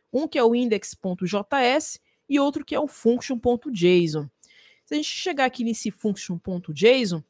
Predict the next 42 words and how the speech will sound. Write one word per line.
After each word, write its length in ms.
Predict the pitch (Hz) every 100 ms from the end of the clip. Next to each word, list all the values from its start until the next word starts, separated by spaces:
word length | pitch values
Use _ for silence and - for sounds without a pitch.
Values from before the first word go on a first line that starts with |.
| _ _ _ _ -
é, 100 | 202
a 40 |
gente 260 | 202 226 -
tem 120 | 254
que 100 | -
trocar 360 | 269 254 262 240
aqui 200 | - 233
o 60 |
auth 260 | 214 214 -
level, 320 | 247 311 247
só 180 | - -
por 160 | - -
questões 480 | 294 - 262 233 190
de 100 | 190
demonstração, 600 | 202 190 180 185 170 269
a 20 |
gente 80 | 269
vai 80 |
botar 240 | 262 269 262
aqui 160 | 262
como 280 | - 294 285
anônimos, 840 | 320 247 202 214 220 180 156 139 -
tá? 300 | 151 175 208 _ _ _ _ _ _ _ - _ _ -
Aqui 260 | 247 254
ele 140 | 302 285
já 100 | 262
identifica 580 | 285 294 - - 233 226
que 140 | -
é 40 |
uma 220 | 214 233 -
trigger, 500 | 208 226 262 339 - _ _ _ _
tá? 260 | - 214 302 _ _ _ -
E 120 | 311
olha 180 | 370 381
que 100 | 339
interessante, 640 | 339 285 277 - 156 175
aqui 180 | 208 294
dentro 300 | 311 466 359
dessa 260 | 277 - 233
linha 220 | 202 196
aqui, 220 | - 165
oito, 460 | 165 233 220 -